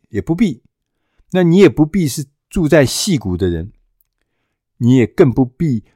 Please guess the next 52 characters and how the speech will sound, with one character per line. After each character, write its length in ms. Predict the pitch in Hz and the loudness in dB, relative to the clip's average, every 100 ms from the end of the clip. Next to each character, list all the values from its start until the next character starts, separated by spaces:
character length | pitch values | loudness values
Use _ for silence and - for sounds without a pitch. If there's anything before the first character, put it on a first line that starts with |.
| - | -2
要 160 | 151 131 | 0 4
拥 200 | 117 143 | 4 4
有 140 | 107 | 2
大 400 | - - 190 139 | -2 -6 -4 -4
笔 200 | 98 98 | -4 -6
的 100 | 104 | -6
资 240 | - 143 | -8 -8
金， 240 | 127 143 131 | -6 -4 -4
你 80 | 104 | -4
才 240 | - 104 | -4 -6
可 260 | 120 - 120 | -6 -4 -2
以 140 | 110 | -2
变 240 | - 135 | 0 -2
成 180 | 98 104 | 0 -2
那 100 | 120 | 0
样 200 | 123 107 | 0 0
子 140 | 90 80 | -2 -6
的 180 | 90 | -6
创 320 | 85 - 110 95 | -6 -4 -2 -2
业 180 | 95 | -2
者。 280 | 78 - - _ _ _ _ _ _ _ _ | -6 -12 -20 _ _ _ _ _ _ _ _
其 160 | - 143 | -8 -6
实 120 | 156 | -4
很 340 | - 98 95 98 | -4 -2 -2 0
多 340 | 151 165 170 | 4 6 6
成 320 | 165 117 113 | 4 0 0
功 280 | 139 151 156 | 2 0 2
的 140 | 143 | 0
初 280 | 113 - 147 | 0 -2 -2
创 260 | 139 151 113 | 0 0 0
公 220 | 127 123 | -2 -4
司 160 | 120 120 | -4 -2
在 220 | 131 - _ _ _ - - | -2 -4 _ _ _ -20 0
刚 240 | 160 147 | 2 4
刚 180 | 147 147 | 2 0
开 220 | - 151 | 0 0
始 160 | 143 110 | 0 -4
的 80 | 104 | -2
时 100 | 139 | -2
候， 60 | |
他 220 | 120 139 | -2 -4
的 40 | 123 | -6
资 240 | - 139 | -6 -10
金 220 | 123 139 | -6 -4
还 80 | 104 | -4
不 140 | 98 - | -4 -2
到 160 | 131 | -2
五 160 | 95 78 | -2 -8
千 200 | - 107 | -4 -4
块 200 | 110 107 | -2 -2
美 180 | 82 71 | -4 -6
金， 320 | - 87 | -12 -14